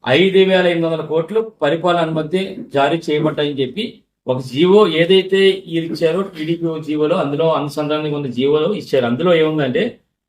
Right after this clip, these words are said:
విశాఖపట్నం సంబంధించి అనకాపల్లిలో ఐదు వందల కోట్లు శాంక్షన్ అయినట్టుగా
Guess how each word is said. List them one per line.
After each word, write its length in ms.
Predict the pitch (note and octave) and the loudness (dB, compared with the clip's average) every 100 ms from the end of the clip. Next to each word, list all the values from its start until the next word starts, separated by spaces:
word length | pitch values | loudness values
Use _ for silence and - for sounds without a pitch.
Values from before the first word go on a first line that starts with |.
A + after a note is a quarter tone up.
| _ _ _ _ _ | _ _ _ _ _
విశాఖపట్నం 560 | C3 A3 A3+ A3 A3 A3 | -2 2 2 0 -6 -6
సంబంధించి 400 | G3+ F#3+ G3 G3 | -4 -4 -4 -4
అనకాపల్లిలో 600 | G#3 E3+ - A3 G#3 G#3+ | -2 -2 0 0 2 2
ఐదు 160 | G3 F#3 | 2 0
వందల 160 | F#3 F3 | -4 -4
కోట్లు 280 | E3 F3+ | -4 -6
శాంక్షన్ 360 | F3+ E3 E3 E3+ | -6 -6 -4 -6
అయినట్టుగా 520 | D#3+ D#3 D#3 G#3 - | -6 -6 -4 -4 -4